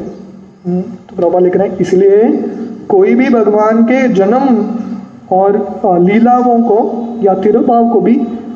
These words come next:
अच्छे से समझेगा, ऐसे व्यक्ति को ये जन्म मृत्यु के चक्कर से मुक्त हो जाएगा।"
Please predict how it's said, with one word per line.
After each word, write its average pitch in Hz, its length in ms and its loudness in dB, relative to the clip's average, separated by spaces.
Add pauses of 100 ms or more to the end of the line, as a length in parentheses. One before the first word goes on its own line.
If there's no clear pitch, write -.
(100)
अच्छे 196 380 -2
से 277 120 2
समझेगा, 190 840 0 (460)
ऐसे 233 360 2
व्यक्ति 247 380 0
को 247 520 2 (840)
ये 220 120 2
जन्म 240 340 2
मृत्यु 233 360 2
के 233 120 2
चक्कर 196 380 0
से - 420 0 (420)
मुक्त 240 240 -2
हो 202 100 2
जाएगा।" 160 380 -2